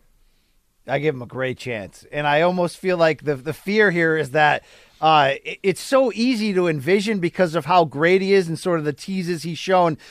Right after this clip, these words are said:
to his, as Luke would say, his upper bound limits of greatness.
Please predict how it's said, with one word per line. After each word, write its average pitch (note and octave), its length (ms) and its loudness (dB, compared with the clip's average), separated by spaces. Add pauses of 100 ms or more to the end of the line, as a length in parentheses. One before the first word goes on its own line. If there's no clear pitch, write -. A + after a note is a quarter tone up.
(120)
to F3+ 140 2
his, D#3 200 0
as D3+ 400 -2
Luke E3 200 -2
would D#3+ 140 -4
say, E3 140 2
his D#3 200 -2
upper E3+ 300 0
bound D3+ 360 2
limits G3+ 320 -2
of D3 140 -6
greatness. D#3 520 0